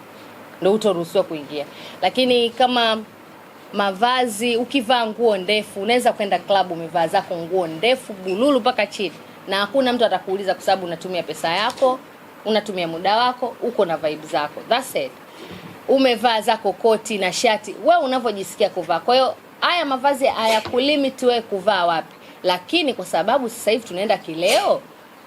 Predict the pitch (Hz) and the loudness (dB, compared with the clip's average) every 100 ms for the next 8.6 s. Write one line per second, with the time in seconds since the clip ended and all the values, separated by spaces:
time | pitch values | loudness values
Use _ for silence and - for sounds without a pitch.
0 | - - - - 185 170 - 294 226 180 | -20 -20 -14 -2 0 0 0 2 2 2
1 | 254 233 202 226 233 160 151 214 285 175 | 0 0 -2 -2 0 -2 0 0 0 -2
2 | - 160 147 156 160 156 - 226 175 156 | -6 -8 -6 -6 -6 -4 -2 -2 -4 -4
3 | 147 143 170 147 143 220 233 311 302 240 | -6 -4 -2 -2 -4 -6 -2 0 0 -2
4 | 185 175 208 180 165 196 180 175 170 147 | -6 0 0 0 -6 -6 -4 -4 -2 -4
5 | - - 453 262 - 170 165 214 185 156 | -4 0 2 2 2 -2 -4 -4 -4 -2
6 | 151 151 - 147 139 - - - - - | -2 -4 -6 -6 -8 -14 -18 -18 -4 2
7 | 466 277 220 302 175 185 180 - - 165 | 4 4 2 0 -2 -2 -2 -4 -2 -2
8 | 156 165 160 180 156 | -4 -6 -2 0 0